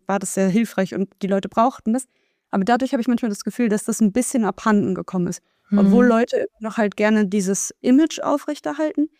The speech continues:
Speaker 1: Ich habe manchmal das Gefühl, dass auch wir innerhalb, also im intrareligiösen Dialog, ein bisschen verlernt haben zu streiten. Oder dass die Polari-, also dass
Speaker 2: Mhm.
Speaker 1: die Parteien doch schon sehr polarisiert sind und sich dann auch gegenseitig irgendwie so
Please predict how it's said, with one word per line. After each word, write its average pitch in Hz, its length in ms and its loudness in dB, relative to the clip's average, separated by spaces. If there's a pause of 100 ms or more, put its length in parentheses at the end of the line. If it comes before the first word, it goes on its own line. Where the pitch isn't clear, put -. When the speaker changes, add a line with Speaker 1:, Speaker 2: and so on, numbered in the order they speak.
(260)
Speaker 1:
Ich - 80 -6
habe 247 120 2
manchmal 254 280 2
das 220 180 -4
Gefühl, 233 220 -4
dass 220 160 -2
auch 202 220 -2
wir 202 600 0
innerhalb, 202 840 0 (280)
also 202 180 2
im 208 160 4
intrareligiösen 247 1300 2
Dialog, 226 420 0
ein - 380 -20
bisschen 233 360 -2
verlernt 196 420 0
haben 190 180 0
zu 190 120 -8
streiten. 185 580 -2
Oder 190 160 2
dass 190 160 0
die 214 80 -2
Polari-, 202 580 2
also 190 160 0
dass 196 280 -4 (100)
Speaker 2:
Mhm. 202 480 2 (120)
Speaker 1:
die - 80 -14
Parteien 202 420 2
doch 196 160 2
schon - 360 -2
sehr 202 120 2
polarisiert 190 880 0
sind 180 180 -2
und 185 120 0
sich 175 100 -8
dann 190 160 2
auch 190 140 -2
gegenseitig 190 460 2
irgendwie 180 220 -4
so 175 260 2